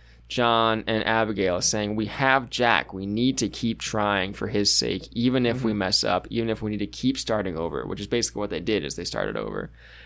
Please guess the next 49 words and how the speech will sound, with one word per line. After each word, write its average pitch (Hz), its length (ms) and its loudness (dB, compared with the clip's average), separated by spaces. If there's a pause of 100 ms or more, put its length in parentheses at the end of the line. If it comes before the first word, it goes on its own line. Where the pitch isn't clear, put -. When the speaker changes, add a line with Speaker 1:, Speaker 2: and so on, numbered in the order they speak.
Speaker 1:
And 117 100 -6
Speaker 2:
Yeah. 131 100 8
Speaker 1:
I 127 40 4
think 165 240 0
that's 151 260 6
ultimately 160 560 4
the, 120 560 2 (1200)
the 139 140 6
belief 147 360 4
that 147 140 4
Arthur 185 480 4
had. 80 380 0
Like, 110 180 0
no 135 180 2
matter 160 320 4
what, 151 440 4
we 131 120 0
need 127 200 -2
to 123 80 -4
try. 123 580 0
We 92 160 -6
need 135 140 -2
to 143 80 0
try 143 340 0
to 165 80 0
move 113 240 0
on 104 180 2
and 101 120 -2
change 120 260 -2
ourselves 107 380 0
and 101 120 -4
make 131 220 0
ourselves 110 380 2
better - 260 -4
people. - 460 -6
And 95 160 -2
I 98 160 2
think 117 260 -4
that 117 180 0
that 123 180 2
holds 123 260 2
true 139 560 -2
even 160 360 -2
today, 110 640 0
even 170 380 0
in 165 160 0
Speaker 2:
Yeah. 151 80 4
Speaker 1:
real 156 180 4
life. 73 520 -2